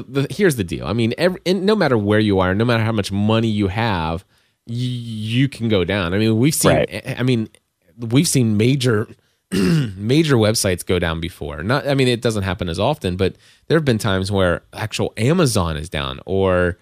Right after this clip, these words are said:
Speaker 1: or eBay is down. But man, how often do you really see that?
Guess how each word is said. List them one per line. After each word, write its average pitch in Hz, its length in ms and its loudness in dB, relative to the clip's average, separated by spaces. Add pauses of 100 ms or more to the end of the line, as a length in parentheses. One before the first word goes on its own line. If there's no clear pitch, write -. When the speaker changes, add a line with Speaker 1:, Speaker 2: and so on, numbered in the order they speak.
(260)
Speaker 1:
or 87 420 0 (240)
eBay 135 500 4
is 80 180 0
down. 55 420 -6 (540)
But 147 240 -2
man, 147 440 0
how 135 260 0
often 131 320 -2
do 117 100 -2
you 110 100 0
really 101 220 2
see 117 240 -4
that? - 300 -8